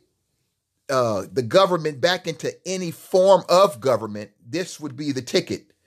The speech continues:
The Biden-Harris ticket would be the ticket. Is it the best ticket? It's not only the best ticket, it's the only ticket.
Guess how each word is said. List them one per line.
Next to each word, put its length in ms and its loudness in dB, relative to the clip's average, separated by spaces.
The 240 -2
Biden-Harris 1300 0
ticket 460 -10
would 320 0
be 180 -4
the 100 -8
ticket. 480 -6
Is 200 2
it 100 -4
the 80 4
best 360 4
ticket? 400 2
It's 300 0
not 220 4
only 200 4
the 100 -2
best 340 -2
ticket, 380 -8
it's 160 -4
the 160 2
only 300 6
ticket. 380 -8